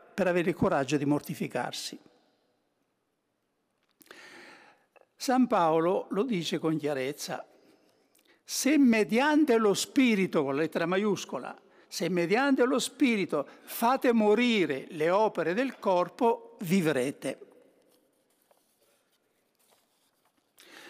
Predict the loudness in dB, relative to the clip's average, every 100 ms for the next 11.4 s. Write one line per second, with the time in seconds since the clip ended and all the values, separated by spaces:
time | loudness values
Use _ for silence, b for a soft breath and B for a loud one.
0 | B -2 0 2 2 2 2 0 0 -2
1 | -2 -2 -2 0 -2 0 -2 0 0 0
2 | 0 -2 -2 -4 -6 -4 -2 0 0 0
3 | -2 -2 -2 0 0 0 -2 -2 -4 -2
4 | -2 -2 -2 -2 -4 -8 -10 -14 -14 _
5 | _ _ _ -20 B B B -4 0 2
6 | 2 0 2 2 2 0 -4 -2 -4 -4
7 | -12 -12 -14 -14 _ _ _ _ _ _
8 | _ _ -6 -2 0 0 0 0 0 0
9 | 0 0 0 0 -2 -2 -2 0 -2 -4
10 | -4 -2 -2 -2 0 0 -2 -4 -4 -4
11 | -6 -6 -6 -8